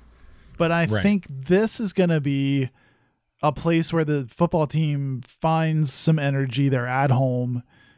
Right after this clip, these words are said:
Speaker 1: They, they take, they take care of, like, look, Kansas State has, uh, what's the, uh, what's the running back? Who's the running back? Uh, Deuce Vaughn, I think, is super talented. And I, I expect him to be a,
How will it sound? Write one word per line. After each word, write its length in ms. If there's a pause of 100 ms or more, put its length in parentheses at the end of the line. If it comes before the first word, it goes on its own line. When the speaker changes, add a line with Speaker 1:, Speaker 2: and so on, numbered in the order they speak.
(320)
Speaker 1:
They, 240
they 180
take, 400
they 160
take 260
care 280
of, 180
like, 200
look, 260
Kansas 360
State 240
has, 380
uh, 240
what's 240
the, 160 (100)
uh, 480
what's 240
the 100
running 280
back? 280
Who's 200
the 80
running 260
back? 460
Uh, 340
Deuce 320
Vaughn, 400 (220)
I 100
think, 380 (420)
is 260
super 400
talented. 800 (480)
And 160
I, 200
I 180
expect 360
him 120
to 80
be 120
a, 160